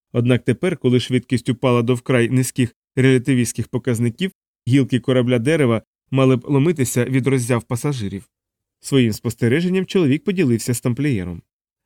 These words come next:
«Ви та інші шестеро — наші єдині пасажири», — відповів Гетмастін. Корзина спинилася в густій частині крони,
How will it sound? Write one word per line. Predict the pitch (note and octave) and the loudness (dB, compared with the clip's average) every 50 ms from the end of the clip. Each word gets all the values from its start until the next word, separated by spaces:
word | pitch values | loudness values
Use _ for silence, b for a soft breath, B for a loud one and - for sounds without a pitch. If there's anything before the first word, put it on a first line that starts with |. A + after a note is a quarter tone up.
| - | -4
«Ви | - C3+ D#3+ D3+ | 0 2 2 2
та | - D3 | 2 2
інші | D3 D3 D3 C3+ - C#3+ | 2 2 0 0 -2 -4
шестеро — | B2+ - F#3+ G3+ - - - C3+ A#2 A2 G#2+ - _ _ - | -2 -2 -2 -4 -4 -2 -2 0 0 0 -2 -4 _ _ -8
наші | D3 F3 A3 G#3+ - G#3+ | -4 -2 -2 -2 0 0
єдині | F#3+ D#3 C3 C#3 C3+ C3+ C3 | 0 2 2 2 2 2 0
пасажири», — | - C#3+ B2+ - F#3+ E3+ C#3 A2 F#2 F#2+ F#2 - _ _ _ _ _ _ - | -2 -4 -6 -4 -4 -4 -2 -2 -4 -4 -6 -10 _ _ _ _ _ _ 0
відповів | B2 B2 A#2 - - B2 D#3+ F#3+ G3 - | 2 2 2 2 0 -2 -2 -2 -4 -2
Гетмастін. | - A#2 A#2+ A#2 - B2 C3 C#3 - - - F#2+ G2 B2 - _ _ _ _ _ _ _ _ _ _ _ | 0 0 0 0 0 -2 -4 -4 -6 -8 -12 -12 -12 -12 -16 _ _ _ _ _ _ _ _ _ _ _
Корзина | - D3 C3+ B2 A#2 C3 B2 A#2+ | 0 2 2 4 4 4 2 2
спинилася | A2+ - - C3 B2 C3 B2+ A#2+ A2+ - - A#2+ A#2 | 0 -2 0 0 2 2 4 2 0 0 -2 -2 -2
в | A2+ | 0
густій | G#2+ B2 B2 - - B2+ A#2 A2+ - _ | 0 -2 -2 0 0 0 0 0 -2 _
частині | - C3 A#2+ - - B2+ A#2 A2+ A2 | -6 -6 -6 -4 -2 -2 -2 -2 -2
крони, | - - D#3 E3+ D3+ A#2 F#2+ | -4 -4 -4 -2 -2 -4 -4